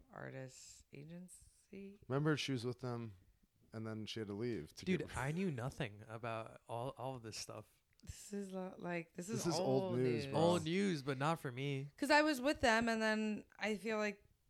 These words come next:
Speaker 1: U F C had beef with them, and I felt like they weren't re-signing me because I was with them. And this,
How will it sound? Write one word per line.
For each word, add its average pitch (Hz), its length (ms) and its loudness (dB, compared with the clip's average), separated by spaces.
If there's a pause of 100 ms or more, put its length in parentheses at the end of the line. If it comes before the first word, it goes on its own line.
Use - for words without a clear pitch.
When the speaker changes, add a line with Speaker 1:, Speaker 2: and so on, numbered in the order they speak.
Speaker 1:
U 202 260 0
F 190 120 4
C 202 180 0
had 185 220 2
beef 185 240 -2
with 170 180 0
them, 156 280 2
and 160 120 2
I 160 160 2
felt 170 200 2
like 165 160 2
they 165 100 2
weren't 160 260 0
re-signing 156 560 -2
me 143 160 -2
because 143 320 -2
I 147 80 0
was 139 160 -4
with 160 160 -2
them. 135 140 0
And 135 120 -4
this, 135 280 -6